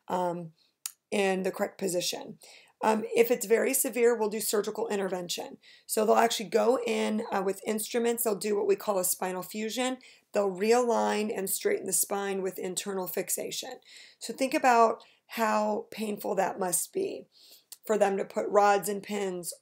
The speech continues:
all along the spinal column. So it's a, an extremely painful recovery.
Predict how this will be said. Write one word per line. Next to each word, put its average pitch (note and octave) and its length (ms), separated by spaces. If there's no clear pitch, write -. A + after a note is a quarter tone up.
all F#3 240
along F3+ 260
the E3+ 60
spinal - 400
column. - 400
So A3 160
it's A3+ 200
a, A3 240
an A3+ 80
extremely A#3 880
painful F#3+ 480
recovery. - 640